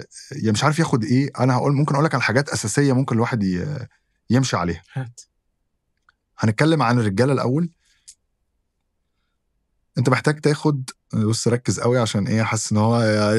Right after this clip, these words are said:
Speaker 1: يبقى يجيب الحاجة دي دلوقتي، هيبقى تجيبها دلوقتي. <laughs> أنت محتاج لو أنت بتتمرن، لو أنت بتتمرن،
Speaker 2: مم.
Speaker 1: آه، محتاج
Speaker 2: أكد
Speaker 1: تاخد،
Speaker 2: عليها.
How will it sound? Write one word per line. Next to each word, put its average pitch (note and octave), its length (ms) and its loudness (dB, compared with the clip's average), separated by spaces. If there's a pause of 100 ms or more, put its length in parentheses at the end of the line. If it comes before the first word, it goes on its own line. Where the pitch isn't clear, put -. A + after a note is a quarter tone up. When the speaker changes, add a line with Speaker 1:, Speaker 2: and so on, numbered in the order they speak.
(300)
Speaker 1:
يبقى B2+ 240 2
يجيب B2+ 200 2
الحاجة C#3 240 2
دي C3+ 120 4
دلوقتي، B2+ 420 4
هيبقى C3 220 4
تجيبها B2+ 260 2
دلوقتي. A2 500 0 (720)
<laughs> - 720 -14
أنت B2 120 2
محتاج D3 340 2
لو C3+ 140 4
أنت C#3+ 120 -2
بتتمرن، C3 560 0 (540)
لو G2 120 2
أنت B2+ 140 2
بتتمرن، B2 580 0 (200)
Speaker 2:
مم. B2+ 300 -2
Speaker 1:
آه، F3+ 220 0 (680)
محتاج - 240 0
Speaker 2:
أكد C#3 240 0
Speaker 1:
تاخد، B2+ 300 -2
Speaker 2:
عليها. C3 300 -8